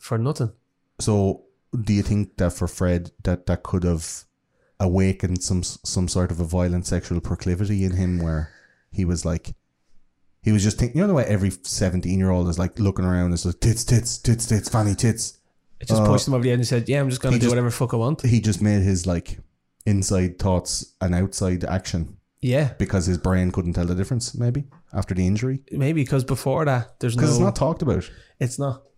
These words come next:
Speaker 1: And there's nothing really before that they say he, before the accident.
Speaker 2: Yeah, he had no childhood
Speaker 1: That he did
Speaker 2: sexual
Speaker 1: anything.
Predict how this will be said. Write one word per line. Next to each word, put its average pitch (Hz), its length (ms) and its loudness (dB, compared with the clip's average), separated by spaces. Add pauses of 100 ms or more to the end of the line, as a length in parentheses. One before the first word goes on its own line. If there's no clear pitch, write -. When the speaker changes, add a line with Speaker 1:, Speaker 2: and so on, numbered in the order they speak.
(240)
Speaker 1:
And 131 120 0
there's 127 140 0
nothing 151 280 -2
really 131 180 2
before 117 520 0
that 110 180 -4
they 110 120 -4
say 113 340 -2
he, 110 240 -4 (640)
before 120 280 -4
the 117 80 0
accident. 147 480 -4
Speaker 2:
Yeah, 95 320 4
he 131 140 6
had 160 200 6
no 156 200 4
childhood 104 560 2
Speaker 1:
That 131 100 2
he 127 80 0
did 127 160 -2
Speaker 2:
sexual 117 320 2
Speaker 1:
anything. 107 160 0